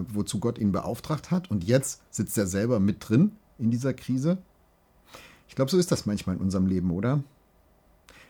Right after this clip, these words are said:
Aber wie gut, dass die Geschichte weitergeht. Und die lese ich dir jetzt vor. Erste Buch Könige, Kapitel siebzehn, ab Vers acht. Da kam das Wort des Herrn zu Elia: „Mach dich auf und geh nach Sarepta, das zu Sidon gehört, und bleibe dort,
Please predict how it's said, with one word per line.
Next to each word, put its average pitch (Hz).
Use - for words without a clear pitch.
Aber 110
wie 113
gut, 160
dass 147
die 131
Geschichte 117
weitergeht. 87
Und 92
die 104
lese 95
ich 95
dir 95
jetzt 104
vor. 80
Erste 101
Buch 101
Könige, 98
Kapitel 98
siebzehn, 104
ab 80
Vers 104
acht. -
Da 95
kam 147
das 175
Wort 131
des 117
Herrn 120
zu 117
Elia: 110
„Mach 139
dich 165
auf 170
und 120
geh 131
nach 147
Sarepta, 110
das 107
zu 113
Sidon 101
gehört, 104
und 117
bleibe 120
dort, 80